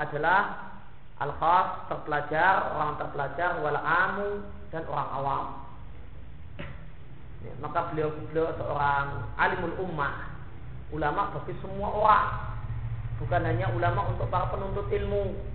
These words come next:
yang pelajarannya hanya bisa dipahami oleh para penuntut ilmu.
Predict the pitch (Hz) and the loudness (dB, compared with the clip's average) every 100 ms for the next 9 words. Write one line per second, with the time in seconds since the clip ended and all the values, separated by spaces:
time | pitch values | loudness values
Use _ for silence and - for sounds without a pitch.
0 | - - - - - - - 151 156 175 | -4 -4 -4 -4 -4 -4 -4 -4 0 0
1 | 170 160 175 190 175 175 170 180 175 - | 2 0 0 0 -2 -2 -2 -2 -2 0
2 | 170 170 180 170 175 165 165 165 147 143 | 0 0 -2 -2 0 -2 -2 -2 -4 -4
3 | 147 151 143 139 | -4 -4 -4 -6